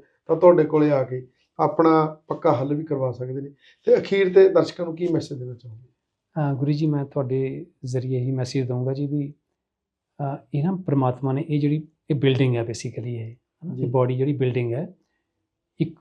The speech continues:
Speaker 2: ਵਹੀਕਲ ਹੈ, ਇੱਕ ਕਾਰ ਹੈ, ਜਿਹੜੀ ਸਾਨੂੰ ਪ੍ਰਮਾਤਮਾ ਨੇ ਬਖਸ਼ੀ ਹੈ ਇਸ ਜਨਮ ਲਈ, ਇਸ ਲਾਈਫ ਟਾਈਮ ਲਈ। ਜਿੰਨਾ ਇਹਦੀ ਟੇਕ ਕੇਅਰ ਕਰ ਲਓਗੇ, ਜਿੰਨੀ ਇਹਨੂੰ ਮੇਨਟੇਨ ਰੱਖ ਲਓਗੇ, ਉਨਾ ਲੰਬਾ ਅਰਸਾ ਚੱਲੂਗੀ।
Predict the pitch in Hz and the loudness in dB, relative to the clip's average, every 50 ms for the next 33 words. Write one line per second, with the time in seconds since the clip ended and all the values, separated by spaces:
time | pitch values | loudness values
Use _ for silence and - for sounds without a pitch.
0 | - - 143 117 120 123 127 - - 143 120 117 123 156 156 - 143 - 127 120 | -8 -6 -4 -2 -2 -2 -2 -2 -2 -2 -2 -2 -4 -4 -4 -6 -4 -2 0 0
1 | 117 117 113 107 113 123 165 - - 139 151 143 - 135 127 131 127 139 131 127 | 0 0 -2 -4 -6 -8 -10 -10 -4 -2 -2 -2 -2 -2 -2 -2 -2 -2 -2 -2
2 | 123 120 120 - 123 123 127 123 117 123 - - - - 127 135 143 147 143 143 | -2 -2 -2 -4 -4 -4 -4 -2 -2 -4 -4 -6 -6 -4 -4 -2 0 2 2 2
3 | 135 - - - 139 127 131 120 117 113 110 110 110 - - 135 135 131 - 127 | 2 0 0 0 0 2 2 0 0 -2 -4 -6 -8 -8 -4 -4 -4 -2 -2 -2
4 | 123 120 117 - - 117 113 113 110 107 107 107 _ _ _ _ _ _ _ _ | -2 -2 -4 -4 -6 -6 -6 -6 -8 -8 -10 -14 _ _ _ _ _ _ _ _
5 | _ _ - - 113 139 143 151 175 180 175 196 185 190 - 151 151 147 - - | _ _ -6 -2 0 2 4 4 4 4 4 2 0 2 4 4 4 2 2 0
6 | 156 156 151 147 135 120 127 127 123 120 113 113 113 - _ _ - 139 143 147 | 0 0 0 -2 -2 -2 -2 -4 -4 -4 -4 -6 -10 -12 _ _ -4 0 2 2
7 | 151 156 170 160 151 143 135 - 143 135 131 127 123 123 123 - - 139 131 127 | 4 4 4 4 4 4 4 4 2 2 2 0 -2 -4 -4 -4 -4 -4 -4 -4
8 | 127 123 - - 147 151 160 156 143 131 131 127 139 135 127 - - 143 131 - | -6 -6 -4 0 2 2 4 4 2 2 0 0 -2 -4 -4 -4 -4 -4 -4 -2
9 | 139 127 131 131 131 139 139 | -4 -4 -4 -4 -4 -6 -8